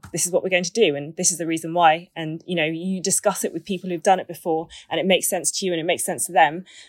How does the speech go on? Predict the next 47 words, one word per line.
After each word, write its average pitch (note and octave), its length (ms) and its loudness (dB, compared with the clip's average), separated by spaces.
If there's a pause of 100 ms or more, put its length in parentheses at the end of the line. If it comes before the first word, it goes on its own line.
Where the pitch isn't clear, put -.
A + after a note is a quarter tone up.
(120)
Um, F#3 360 2 (140)
and G#3 100 0
it - 40 -2
just A3+ 140 -6
gives A#3+ 140 0
you G#3+ 80 -4
that E3+ 140 6
confidence G#3+ 460 -4
just E3+ 140 -6
to E3 80 0
execute - 420 -2
it - 20 -6
and D#3 80 -8
go, F3+ 80 -2
"Right, G#3+ 320 2
we're F3+ 100 -12
going G3+ 260 -2
for C#3 180 -2
it." - 260 0
Um, E3 420 -4
and F3+ 140 -6
so F#3 160 2
I F#3+ 100 4
felt E3+ 300 2
a - 20 -4
lot D3 140 -4
more E3 140 -6
supported E3 640 -4 (360)
and E3 400 4 (380)
less G3 400 2
stressed - 500 0
about E3 380 0
decision G#3 380 -2
making, D3+ 320 -4
I D3+ 100 -8
guess. D3+ 300 -4
And D#3+ 260 -8 (1200)
<sighs> - 320 -4
so G#3 360 4
it's - 140 -2
been A#3+ 140 0
a G#3+ 60 -2
really F3 180 2
great D#3+ 240 0
thing D3+ 160 -10
for C#3 120 -6
us. - 300 -4